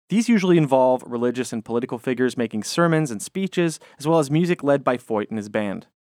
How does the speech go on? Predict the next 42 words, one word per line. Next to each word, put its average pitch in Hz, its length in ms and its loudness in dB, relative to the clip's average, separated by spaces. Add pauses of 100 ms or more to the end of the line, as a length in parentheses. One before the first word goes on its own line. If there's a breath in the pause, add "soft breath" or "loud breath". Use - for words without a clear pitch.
(140)
The 123 60 -8
gatherings 156 440 2
are 139 80 2
attended 131 300 -4
by 120 140 0
powerful 123 400 -2
G 120 160 -4
O 117 80 2
P 120 180 -6
figures 113 380 -4
like 101 160 -6
Ron 110 240 0
DeSantis 135 640 -4
and 107 140 -8
Josh 104 300 0
Hawley, 147 420 0 (260)
and 151 100 -6
just 226 180 -4
a - 40 -10
few 180 160 0
months 135 240 0
ago, 110 200 -2
Trump 131 300 -4
recorded 123 360 -2
a 113 80 0
message 120 440 -4
endorsing 120 520 -2
Feucht's 151 340 -4
movement 123 400 0 (140)
that 127 80 -4
was 131 120 0
played 147 260 2
at 135 80 0
a 127 60 0
nine 123 280 2
eleven 127 540 0
D 127 160 -6
C 117 220 -6
gathering 104 480 -4
that 101 100 -8
we - 100 -14
covered. - 380 -12